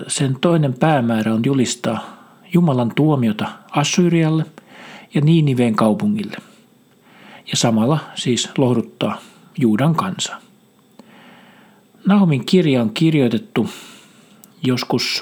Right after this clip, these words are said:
vuonna kuusisataakuusikymmentäkolme ennen Kristusta tapahtuneen Teeban tuhon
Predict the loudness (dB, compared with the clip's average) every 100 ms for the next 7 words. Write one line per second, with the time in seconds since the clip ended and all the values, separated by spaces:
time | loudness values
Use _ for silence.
0 | -2 0 0 -2 0 0 0 -2 -4 -2
1 | -2 -2 -2 -2 -2 -2 -2 -2 -4 -6
2 | 0 4 4 2 0 0 0 0 -2 -2
3 | 0 0 0 -2 -2 -2 -4 -4 -4 -4
4 | -6 -4 0 2 0 -2 -14 -20 -18 -20
5 | -20 _ 0 2 4 2 2 0 -6 -14
6 | _ -20 -20 -20 _ 2 2 2 0